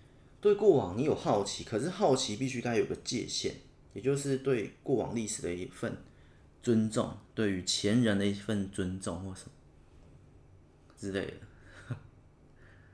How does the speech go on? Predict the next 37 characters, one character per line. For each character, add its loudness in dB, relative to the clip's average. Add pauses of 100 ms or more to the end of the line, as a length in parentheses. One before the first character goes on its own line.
(420)
其 0
实 4
挖 4
古 0
墓 4
的 4
那 2
种， 0
我 -2
就 -2
觉 -4
得， -6 (1400)
嗯， -10 (840)
<laughs> -20
就 -8
是 -4
好 0
像 0
怪 -6
怪 -2
的， -8 (1300)
不 -4
是 -6
在 2
怕 2
亡 4
灵 0
或 0
鬼 -4
魂 -6
什 -12
么， -8
而 -10
是 -6
觉 -4
得、 -4
嗯， -4